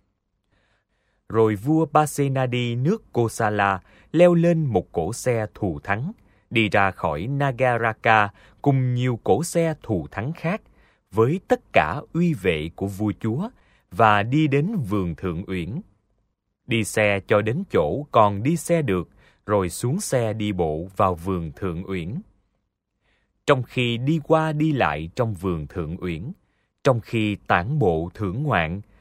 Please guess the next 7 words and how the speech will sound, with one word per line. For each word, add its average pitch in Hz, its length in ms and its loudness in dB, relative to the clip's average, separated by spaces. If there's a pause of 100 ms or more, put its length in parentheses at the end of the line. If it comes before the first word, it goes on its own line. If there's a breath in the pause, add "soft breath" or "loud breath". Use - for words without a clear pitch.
(260 soft breath)
vua 127 280 0
Pasenadi 135 1080 0
nước 190 340 0
Kosala 123 640 0 (300 soft breath)
thấy 127 280 0
những 107 300 -2
gốc 185 160 -4